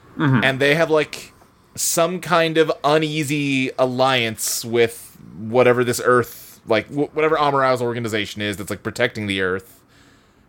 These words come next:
Speaker 2: And that
Speaker 1: Yeah.
Speaker 2: satellite is supposed to be, like, a contingency plan that if they do something aggressive, they can drop this satellite on them.
Speaker 1: Yeah.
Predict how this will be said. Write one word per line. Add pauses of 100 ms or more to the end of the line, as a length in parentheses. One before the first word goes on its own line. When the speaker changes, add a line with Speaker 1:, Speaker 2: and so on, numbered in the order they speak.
(120)
Speaker 2:
And
that
Speaker 1:
Yeah.
Speaker 2:
satellite
is
supposed
to
be,
like,
a
contingency
plan
that
if
they (640)
do
something
aggressive,
they
can
drop
this
satellite
on
them. (500)
Speaker 1:
Yeah.